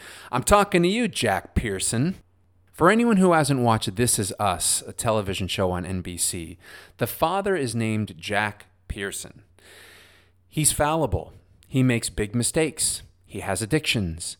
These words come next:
He blows up. However, what we see in this character that has become immensely, uh, popular is that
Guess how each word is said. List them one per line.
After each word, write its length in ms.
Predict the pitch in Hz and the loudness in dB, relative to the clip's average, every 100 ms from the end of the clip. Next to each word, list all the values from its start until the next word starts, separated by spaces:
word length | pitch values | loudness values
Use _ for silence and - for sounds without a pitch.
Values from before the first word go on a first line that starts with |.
| _ | _
He 120 | 104 | -8
blows 360 | 87 104 110 156 | 0 2 6 6
up. 260 | 160 - - - _ - _ - | 6 2 -8 -20 _ -20 _ 2
However, 680 | 131 165 175 92 85 123 - _ _ | 6 8 6 4 -4 -8 -12 _ _
what 180 | 131 135 | 0 2
we 100 | 156 | 2
see 400 | 139 - 202 254 | 0 -2 -4 -2
in 140 | 139 113 | 0 0
this 140 | 104 | -2
character 720 | - 160 190 170 - 82 90 | -4 -4 -4 -4 -6 -6 -6
that 180 | 110 98 | -2 0
has 100 | 98 | -2
become 300 | 104 - 104 | -4 -6 -2
immensely, 680 | 98 113 127 - 107 95 87 | 0 2 2 0 -2 -2 -4
uh, 200 | 90 87 | -4 -4
popular 600 | - - - 95 82 90 - - - _ | -4 0 0 0 -4 -6 -10 -18 -20 _
is 220 | 139 131 | 0 2
that 360 | 131 127 127 | 4 2 2